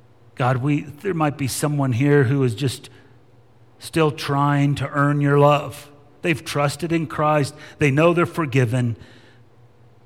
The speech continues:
But maybe they're just, they've had relationships that they had to earn love.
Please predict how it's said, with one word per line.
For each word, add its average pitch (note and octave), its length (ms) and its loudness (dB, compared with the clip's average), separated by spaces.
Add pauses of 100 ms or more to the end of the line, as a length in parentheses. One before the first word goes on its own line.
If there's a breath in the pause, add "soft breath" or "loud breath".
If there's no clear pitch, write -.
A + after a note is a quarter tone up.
(260)
But D#3+ 120 -8
maybe D3+ 380 2
they're D3+ 200 2
just, - 420 -4 (840)
they've C3+ 160 -2
had D3 240 0
relationships D3+ 960 0
that C3+ 300 -2 (260 loud breath)
they D3+ 140 0
had D3+ 280 0
to B2+ 300 0 (1120 loud breath)
earn D#3 580 4
love. C3 600 4